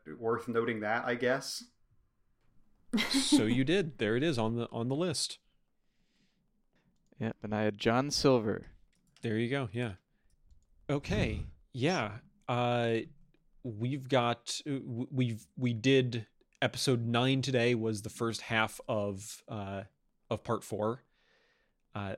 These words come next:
Speaker 2: our, our next episode will be the remainder of part four. So we've got that, and then we have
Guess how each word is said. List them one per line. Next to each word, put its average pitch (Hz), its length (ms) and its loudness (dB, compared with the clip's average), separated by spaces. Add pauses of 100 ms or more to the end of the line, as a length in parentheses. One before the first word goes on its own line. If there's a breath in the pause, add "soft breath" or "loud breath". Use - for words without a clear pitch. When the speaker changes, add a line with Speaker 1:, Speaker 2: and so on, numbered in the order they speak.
Speaker 2:
our, 110 240 0 (120)
our 117 100 0
next 120 320 2
episode 113 460 0
will 110 100 0
be 107 360 0
the 107 220 -6
remainder 110 540 0
of 95 120 -8
part - 220 -10
four. 98 500 -6 (360)
So - 180 0
we've 110 200 -2
got 110 260 2
that, 120 400 2
and 107 160 -2
then 120 180 0
we 127 160 2
have 123 460 0